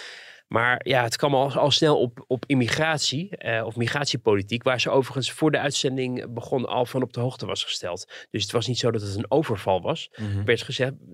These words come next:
Speaker 1: zij wist dat we het over migratie gingen hebben. Dus dat is wel belangrijk, want anders lijkt het net alsof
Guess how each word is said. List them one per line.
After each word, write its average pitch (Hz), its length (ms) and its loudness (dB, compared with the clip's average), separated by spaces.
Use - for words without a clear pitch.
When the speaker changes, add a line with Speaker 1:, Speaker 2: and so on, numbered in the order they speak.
Speaker 1:
zij - 280 -4
wist 139 200 2
dat 151 140 0
we 139 60 -6
het - 80 -4
over 123 160 -2
migratie 120 420 -2
gingen 117 260 -2
hebben. 95 260 -4
Dus 95 120 -6
dat 120 100 -4
is - 380 -18
wel 117 140 -2
belangrijk, 110 420 2
want 123 120 0
anders 117 200 2
lijkt 117 260 0
het 110 80 -14
net 120 120 -2
alsof 113 200 -6